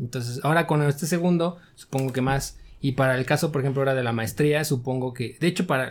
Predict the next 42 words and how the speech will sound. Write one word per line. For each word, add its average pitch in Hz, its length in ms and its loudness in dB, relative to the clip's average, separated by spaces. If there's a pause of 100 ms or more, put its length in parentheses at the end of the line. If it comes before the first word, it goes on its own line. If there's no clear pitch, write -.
todos 180 180 2
los 180 80 2
requisitos 151 500 -4
te 139 80 -2
piden 139 340 -2
así 117 220 -4
de, 127 120 -4
"A 139 80 -2
ver, 196 200 0
mu-, 175 160 0
mándame, 160 1000 0
car-, - 180 -2
aparte 170 260 -2
de 175 40 2
las 135 140 0
cartas 143 240 -2
de 139 60 0
recomendación 127 580 -6
y 123 40 -4
bla, 110 140 -4
bla, 147 200 -4 (260)
mándame 160 360 2
trabajos 139 460 2
o 131 80 -2
publicaciones 123 640 -2
que 123 100 -4
hayas 120 200 -4
hecho." - 200 -12 (320)
Entonces, 131 320 -4
si 131 120 0
tienes, 196 600 2 (160)
pues, - 180 -20
puedes 113 220 -4
mandarlas. 120 480 0
Entonces, 123 300 -4
es-, 131 180 -4
esos 165 300 0
dos 170 120 -4
juegos 165 300 2
ya, 156 260 0
como 139 200 -2
tal, 185 300 -4